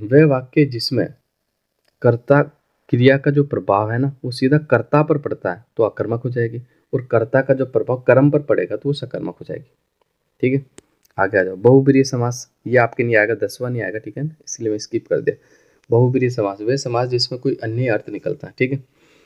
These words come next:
जैसे दशानन आपका बहुब्रीहि समास है, गजानन आपका बहुब्रीहि समास है, चंद्रमौली आपका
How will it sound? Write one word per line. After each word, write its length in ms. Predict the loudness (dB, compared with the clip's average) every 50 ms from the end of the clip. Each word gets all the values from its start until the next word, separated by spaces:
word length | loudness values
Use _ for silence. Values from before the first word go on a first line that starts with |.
| _ _ _ _ _ _ _ -2
जैसे 340 | 0 0 0 4 4 6 6 6 4 2 -2 _ -10 -4
दशानन 580 | -2 -2 -2 0 0 0 0 0 0 0 0
आपका 340 | 0 -2 -2 -2 -2 -2 -2 -2 -4 -8 _ -12
बहुब्रीहि 440 | -8 -6 -6 -4 -2 -2 -2 -2 -2
समास 380 | -4 -6 -8 -8 -8 -8 -10 -10
है, 100 | -12 -12 _ -6
गजानन 520 | -6 -2 0 2 2 2 2 0 0 -2
आपका 400 | -4 -4 -6 _ -6 -6 -6 -8 -12 _ -8
बहुब्रीहि 420 | -4 -2 -2 -2 -2 -2 -4 -4 -4
समास 400 | -4 -6 -8 -6 -8 -8 -10 -12
है, 100 | -14 -14 _ _ _ _ _ _ _ 2
चंद्रमौली 560 | 2 4 4 2 0 2 2 2 4 4 4
आपका 340 | 2 2 0 -4 -6 -6